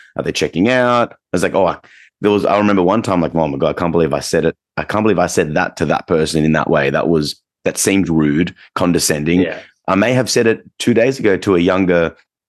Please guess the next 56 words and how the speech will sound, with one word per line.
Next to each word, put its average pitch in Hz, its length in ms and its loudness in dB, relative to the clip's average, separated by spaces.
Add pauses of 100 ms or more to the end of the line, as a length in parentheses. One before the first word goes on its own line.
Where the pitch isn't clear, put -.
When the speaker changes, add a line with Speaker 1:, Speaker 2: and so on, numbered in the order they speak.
(320)
Speaker 1:
to 98 80 2
a, 87 120 2
to 85 340 -2
a 80 60 2
younger 117 280 2
client 85 480 -2
where 87 200 2
this 104 160 0
older 101 220 2
client 90 320 -2
did 87 140 0
not 90 240 0
appreciate - 520 -2
that 78 160 0
joke, - 300 -4 (360)
um, 113 200 0
<laughs> - 80 -6
whatsoever, 117 640 0
right? 80 200 0
So, 92 100 2
Speaker 2:
Exactly. - 260 -6 (220)
Speaker 1:
um, 90 260 2
Speaker 2:
Yeah, 85 200 2
and 85 120 -10
you 90 120 -10
really 104 200 0
gotta 104 200 2
Speaker 1:
yeah. 69 40 -8
Speaker 2:
dial 98 300 -2
into 113 160 -4
that 92 180 -4
stuff. - 240 -10 (180)
But 185 100 2
also, 226 180 0
I 208 40 0
mean, 190 140 2
also, 175 380 2
again, 135 340 0
e-, 143 120 -4
like, 139 140 2
even 147 180 0
if 131 120 -2
you're 127 80 0
just 107 200 -4
a 113 60 2
dog 98 300 0
owner 90 460 -6 (260)
and 104 100 -6
you're 98 100 -2
struggling 104 540 -2
with 107 80 0
something 107 240 -4
with 101 80 -4
your 95 120 0
dog, 90 280 0
like, 87 240 -4